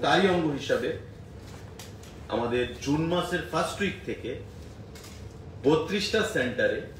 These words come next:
কুড়ি হাজার এমটি ধান ক্রয় করা হবে, যার টোটাল মূল্য হচ্ছে প্রায় পঁয়তাল্লিশ কোটি টাকা এবং উনিশ টাকা চল্লিশ পয়সা রেটে per কেজি।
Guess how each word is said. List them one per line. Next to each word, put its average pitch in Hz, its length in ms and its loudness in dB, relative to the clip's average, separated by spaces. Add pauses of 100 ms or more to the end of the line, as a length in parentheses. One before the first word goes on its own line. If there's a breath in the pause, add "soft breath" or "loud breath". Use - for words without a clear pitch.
(1200)
কুড়ি 196 280 4
হাজার 180 240 4 (100)
এমটি 147 240 0 (160)
ধান 117 220 -2
ক্রয় 131 260 6
করা 143 200 0
হবে, 151 180 -6 (600)
যার 135 160 6 (120)
টোটাল 156 320 2 (340)
মূল্য 139 220 6 (160)
হচ্ছে 151 280 -6 (600)
প্রায় 135 300 6 (380)
পঁয়তাল্লিশ 120 540 0
কোটি 135 200 -8 (120)
টাকা 127 200 -2 (540)
এবং 110 160 0 (720)
উনিশ 160 260 2 (100)
টাকা 202 180 4 (120)
চল্লিশ 139 360 -2
পয়সা 127 240 0 (100)
রেটে 131 240 0 (300)
per 110 180 2 (140)
কেজি। 107 260 -6